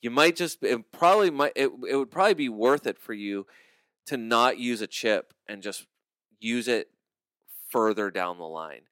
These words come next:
Take what you get, even if it means you got seven active players, because it's gonna be more worth it later to, to do it. And plus, because it's Arsenal, Arsenal's helping you out a ton here. If you got three Arsenal, you've already done yourself a huge service.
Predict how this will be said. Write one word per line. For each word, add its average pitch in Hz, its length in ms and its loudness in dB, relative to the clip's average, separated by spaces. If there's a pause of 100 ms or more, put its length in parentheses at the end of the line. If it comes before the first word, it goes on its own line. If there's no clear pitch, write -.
(240)
Take 156 240 -2
what 147 120 -2
you 117 140 -8
get, 104 340 2 (200)
even 139 260 -2
if 135 160 -2
it 127 140 -6
means 110 260 -8
you 104 60 -10
got 92 180 -4
seven 90 360 -6
active 82 340 -14
players, - 540 -12 (360)
because 98 300 -6
it's 95 120 -16
gonna 120 200 -4
be 113 140 -4 (200)
more 110 320 2
worth 95 320 2
it 82 200 -4 (240)
later 90 600 -6 (600)
to, 92 160 -6 (260)
to 87 560 -6
do 95 140 -2
it. 69 120 -4
And 160 160 -6
plus, 254 320 2
because 196 500 2
it's 180 220 -4
Arsenal, 127 580 0 (240)
Arsenal's 254 460 4
helping 185 320 2
you 139 100 2
out 123 140 6
a 90 60 -2
ton 107 280 -8
here. 55 280 -18 (200)
If - 60 -14
you 165 80 2
got 240 160 4
three 202 220 2
Arsenal, 151 480 2
you've 117 180 -4
already 135 300 2
done 113 180 -2
yourself 107 400 -4
a 95 80 -8
huge 113 320 -10
service. 101 420 -4